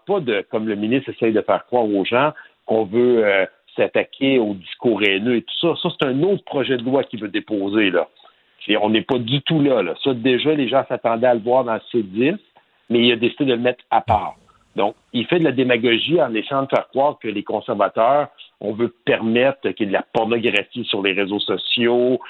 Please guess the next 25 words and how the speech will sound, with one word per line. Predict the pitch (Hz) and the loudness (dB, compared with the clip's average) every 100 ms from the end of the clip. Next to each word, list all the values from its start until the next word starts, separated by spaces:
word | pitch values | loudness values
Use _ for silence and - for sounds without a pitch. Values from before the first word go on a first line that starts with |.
| - - | -18 -12
puis | 110 | -6
qu'il | - 104 | -2 -2
y | |
ait | 104 | -2
des | 107 | -4
discours | 95 - - 117 | -6 -6 -4 0
haineux. | 107 101 123 107 | 0 0 -2 -2
Ils | |
disent, « | 98 | -2
Non, | 123 127 | 0 0
non, | 127 107 90 | 0 -2 -2
on | |
arrête | 101 101 107 - | -2 0 -2 -4
là | 117 | -8
tout | - | -6
de | - | -8
suite, | - 131 - | -4 -2 -2
là. » | 90 78 _ _ _ _ - | -6 -6 _ _ _ _ -6
Nous | 120 | -2
autres, | 127 | -2
ce | - | -2
qu'on | 117 | -4
dit, | 104 139 135 | 0 -2 -2
c'est | |
que | 104 | -6